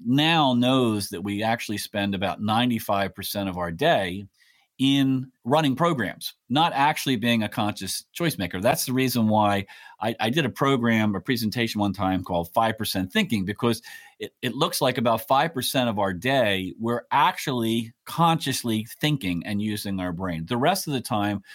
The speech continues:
we're just firing off programs. Our eyes see something, our ears hear something, and then there's a response to it that happens in a microsecond. And we feel like we're actually making that choice, but we're not. Now, I can give you an example that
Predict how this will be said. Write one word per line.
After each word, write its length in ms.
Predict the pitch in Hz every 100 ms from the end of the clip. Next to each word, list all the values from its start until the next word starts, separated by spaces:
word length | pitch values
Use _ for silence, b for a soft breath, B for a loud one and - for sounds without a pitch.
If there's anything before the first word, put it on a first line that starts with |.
| B
we're 100 | -
just 240 | 190 180 -
firing 360 | 156 131 120
off 200 | 117 110
programs. 480 | - 185 170 98 82 - B B
Our 180 | 127 -
eyes 400 | 123 135 147 147
see 240 | - 151 135
something, 440 | - 101 104 104
our 200 | 110 104
ears 360 | 127 139 147 -
hear 220 | 135 120
something, 520 | - 101 95 104 101
and 220 | - 113 104
then 220 | 127 113
there's 260 | 120 120
a 60 | 117
response 600 | 113 110 - 135 185 -
to 200 | - 92
it 100 | 110 - B B B
that 120 | 113
happens 340 | 117 131 143 131
in 80 | 120
a 40 |
microsecond. 800 | 117 147 180 139 98 87 110 110 _ b b -
And 260 | 127 127
we 120 | 127
feel 260 | 165 160 196
like 240 | 131 113
we're 140 | 120 127
actually 400 | 131 139 - 117
making 420 | 120 131 131 117
that 200 | 110 98
choice, 360 | - 139 104 92
but 220 | 101 92
we're 100 | 107
not. 340 | 135 120 87
Now, 220 | 123 113 - B B
I 60 | 127
can 180 | 139 135
give 200 | 165 156
you 140 | 147
an 80 | 123
example 640 | 110 120 139 135 117 104
that 180 | 98 104